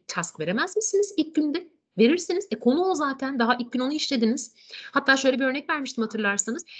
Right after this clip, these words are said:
E, girin internetten bir tane Amerika'daki bir otelin, e, check-in application form'unun çıktısını alın, indirin. Öğrencinin önüne verin. Alın size real world'de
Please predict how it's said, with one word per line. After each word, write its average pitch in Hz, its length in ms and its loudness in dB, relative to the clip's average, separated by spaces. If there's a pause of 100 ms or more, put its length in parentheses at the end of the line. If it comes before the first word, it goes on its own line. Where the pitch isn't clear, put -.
(200)
E, 254 200 4
girin 302 420 2
internetten 240 800 -2
bir 302 120 0
tane 202 480 -2
Amerika'daki 233 880 -2
bir 220 240 4
otelin, 214 440 -2 (340)
e, 196 800 2 (140)
check-in 285 340 -2
application 262 580 -2
form'unun 185 600 -2 (100)
çıktısını 240 520 -4
alın, 170 220 -8
indirin. 247 520 0 (260)
Öğrencinin 202 480 4
önüne 185 300 -2
verin. 226 340 2
Alın 269 200 0
size 175 240 -6
real 190 320 -2
world'de 160 720 -6